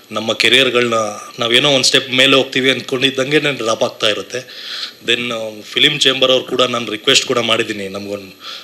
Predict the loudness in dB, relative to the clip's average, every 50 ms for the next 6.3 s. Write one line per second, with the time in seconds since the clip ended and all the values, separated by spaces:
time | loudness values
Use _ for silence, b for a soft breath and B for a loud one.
0 | B -10 -6 -2 0 2 2 2 4 4 2 2 2 -2 -4 -4 -4 -4 -4 -2
1 | -2 -4 -4 -4 -4 -4 -4 -4 -4 -2 2 2 2 4 4 4 4 4 6 4
2 | 4 4 4 2 0 -4 -8 -8 -10 -12 -14 -10 -8 -8 -6 -6 -6 -4 -4 -4
3 | -4 -4 -4 -4 -4 -4 -4 -6 -8 -10 -10 -10 -12 -16 -20 -20 -18 -12 -10 -10
4 | -10 -8 -6 -8 -8 -8 -10 -18 -20 -14 -6 -6 0 2 4 6 6 6 6 6
5 | 6 4 2 0 2 2 2 4 2 2 -2 -4 -8 -10 -14 -20 -20 -20 -20 -10
6 | -2 2 4 6 6 4